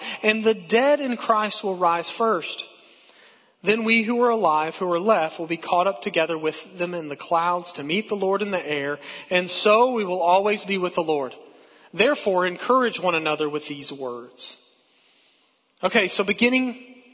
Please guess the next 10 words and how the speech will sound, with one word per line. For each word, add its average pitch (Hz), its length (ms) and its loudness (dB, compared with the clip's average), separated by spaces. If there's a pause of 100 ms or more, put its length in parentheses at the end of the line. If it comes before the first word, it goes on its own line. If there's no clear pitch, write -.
(420)
in 180 120 -6
verse 180 220 0
thirteen, 160 580 -2 (560)
Paul 214 440 4
moves 214 340 0
to 196 140 0
an 175 80 -2
area 180 340 2
of 175 120 -4
concern 196 640 -2